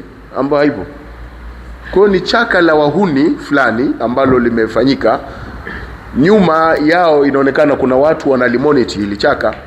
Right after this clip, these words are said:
lakini hatuna cha kufanya kama viongozi wa dini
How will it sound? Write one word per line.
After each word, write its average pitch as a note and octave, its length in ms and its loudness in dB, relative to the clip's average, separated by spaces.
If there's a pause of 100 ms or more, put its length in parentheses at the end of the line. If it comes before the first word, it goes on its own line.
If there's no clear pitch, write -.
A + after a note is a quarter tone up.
(440)
lakini A#2+ 320 0
hatuna E3+ 800 0 (380)
cha A#2 140 0
kufanya D3+ 600 0
kama C#3 360 0
viongozi B2 600 2
wa A#2 140 4
dini D#3+ 380 -2